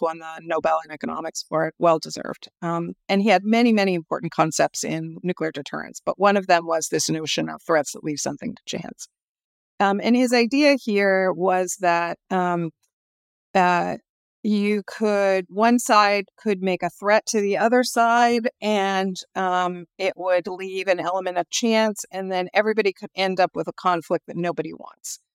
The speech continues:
Um, so his analogy, which is a very useful one, is about climbers who are tied together on a mountain. And, um, these climbers are tied together on a mountain with a rope,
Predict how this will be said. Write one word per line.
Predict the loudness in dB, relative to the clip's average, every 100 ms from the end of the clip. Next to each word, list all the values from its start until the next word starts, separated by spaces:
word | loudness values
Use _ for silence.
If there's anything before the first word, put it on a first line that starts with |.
| _ _ _ 2
Um, | 4 4
so | 0 0 0
his | 2 4 4 0
analogy, | -2 2 4 4 0 -4 -10 -8
which | -8 -8
is | -10 -6
a | -4
very | -2 -4 -6
useful | -8 -4 0 0
one, | -2 -4 -6 -10
is | -10 -6 -6 -6 -6
about | 0 2 0 -4 _ _ _ _
climbers | 0 4 6 4 2
who | 0
are | -2
tied | 0 2 2 -2
together | -2 0 0 -2
on | -4 -6
a |
mountain. | -10 -14 -18 _ _ _ _ _ _ _ _ 0
And, | 2 4 2 0 -2 -4 -2
um, | 0 0 0
these | 0 -2
climbers | 0 4 4 4
are | 0
tied | 0 4 4
together | 2 0 2 2
on | 0
a |
mountain | 0 0 -2
with | -4 -4
a |
rope, | 2 4 4